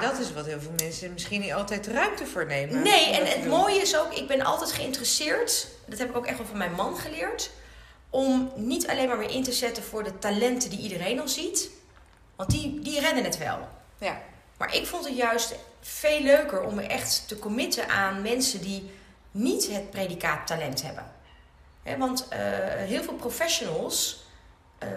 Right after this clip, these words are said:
Speaker 2: daar zijn geen programma's voor. Er zijn wel mooie talentenprogramma's en M B A's en, eh, eh, nou, noem het maar op, voor, nou ja, mensen die de leiderschapskant willen ontwikkelen.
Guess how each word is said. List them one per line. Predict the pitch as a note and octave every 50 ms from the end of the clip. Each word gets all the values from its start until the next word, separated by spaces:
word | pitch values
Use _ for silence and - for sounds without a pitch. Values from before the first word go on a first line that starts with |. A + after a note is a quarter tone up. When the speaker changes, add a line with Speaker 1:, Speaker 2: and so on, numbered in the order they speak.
| F#3+ F#3
Speaker 2:
daar | G#3+ G#3+
zijn | G#3 D4 E4
geen | F4+ G4 G4
programma's | G4 E4+ - - B3 G#3 F3 D#3+ -
voor. | - D#3+ A#2+ A#2 A#2 A#2 - - - - - - - - - - - - _ _ _ _ - - _ _ _ - _ - - - - - - - - B3+
Er | -
zijn | - A#3 G#3 F#3+ F3
wel | G#3 A3+ A#3+
mooie | G#3+ G#3 G3+ F#3+ F3 F3 E3+
talentenprogramma's | - F#3 F3 G3+ - - G#3+ - - - - - F3+ F3 F3 E3 D#3+ D#3 D#3 D#3 - - - - - - - - - - - - -
en | - C#3 -
M | - - F#3+ F#3+
B | F3+ F#3 F3+ F3 E3+ E3 D#3+ D#3+ D#3+
A's | D#3 - - - -
en, | - - D#3 D3 D3 D3+ D3
eh, | C#3+ C#3+ C#3 C#3 - - - D3 C#3+ C3+
eh, | C#3+
nou, | C#3+ D3 D3
noem | E3+ G3
het | F#3 E3
maar | D#3 - -
op, | D#3 F#3 F3+ -
voor, | - - F3+ E3+ E3 D#3+ D3+ D3+ D3+ - - - - -
nou | - F3 F3
ja, | D3 - - -
mensen | A#2+ E3+ F3 E3+ - E3+
die | E3 D#3+
de | D#3+
leiderschapskant | D#3+ E3 G3+ B3 C#4 C4+ C4 - - G3 F#3+ - - - D#3 C#3+ C#3+ C#3+ -
willen | D#3 D3 C#3+
ontwikkelen. | - - - - C#3+ C3+ - B2+ B2+ - - C4